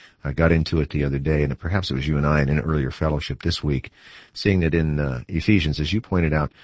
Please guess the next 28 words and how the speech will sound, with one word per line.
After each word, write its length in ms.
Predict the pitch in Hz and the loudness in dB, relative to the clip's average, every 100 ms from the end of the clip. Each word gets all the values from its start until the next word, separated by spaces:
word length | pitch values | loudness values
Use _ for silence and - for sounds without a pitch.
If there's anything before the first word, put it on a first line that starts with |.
| - - | -20 -18
earlier, 380 | - 113 101 69 | -4 0 2 0
the 120 | 67 | -2
differences 560 | 76 135 156 143 - 92 | 0 2 2 0 -2 -4
between 460 | - - 92 82 78 | -4 -2 0 0 2
mankind, 720 | 85 101 110 - 82 76 69 | 4 2 0 -4 -4 -2 -4
between 360 | 82 - 87 | -6 -2 -2
peoples 520 | - 110 110 82 71 73 | -2 -4 -2 -2 -2 -2
and 180 | 71 | -4
cultures 540 | - 104 107 - 65 - | -2 -4 -4 -4 -4 -4
were 280 | 80 82 - _ | 0 0 -2 _
part 360 | - - 143 - | -4 2 2 2
of 180 | 78 | 0
what 240 | 76 104 90 | 4 4 4
was 220 | 78 - | 0 -2
crucified 800 | - 131 139 107 - 67 65 67 | -2 0 2 0 -2 -2 0 -2
and 220 | 71 69 | -4 2
dealt 200 | 101 110 | 4 4
with 260 | 76 73 - | 2 0 -2
on 200 | 76 76 | -2 0
the 80 | 73 | -2
cross, 520 | - 120 95 - - - - - - | 2 4 6 4 -2 -6 -20 -4 6
elevating 720 | 147 175 110 85 71 71 - - _ | 8 8 8 6 4 -2 -6 -16 _
this 440 | 87 90 143 92 101 | 0 4 6 6 4
nearly 320 | 101 160 147 | 4 4 2
to 160 | - 107 | 2 0
the 80 | |
stature 500 | 98 - 98 104 98 | 0 0 0 0 -2
of 260 | 76 85 | 0 -2